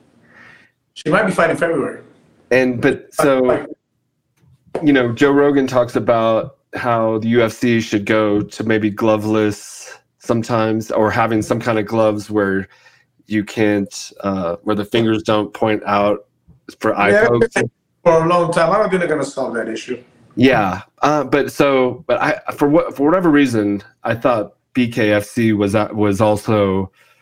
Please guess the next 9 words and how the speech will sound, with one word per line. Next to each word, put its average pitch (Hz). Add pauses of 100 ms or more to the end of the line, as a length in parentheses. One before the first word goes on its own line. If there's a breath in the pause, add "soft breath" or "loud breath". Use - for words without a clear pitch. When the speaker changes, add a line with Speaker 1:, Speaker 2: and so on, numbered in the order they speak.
(540 soft breath)
Speaker 2:
um, 95 (720)
like, 101
grappling 107
and 90
stuff, -
but 104
it's 101
only 117
boxing. 95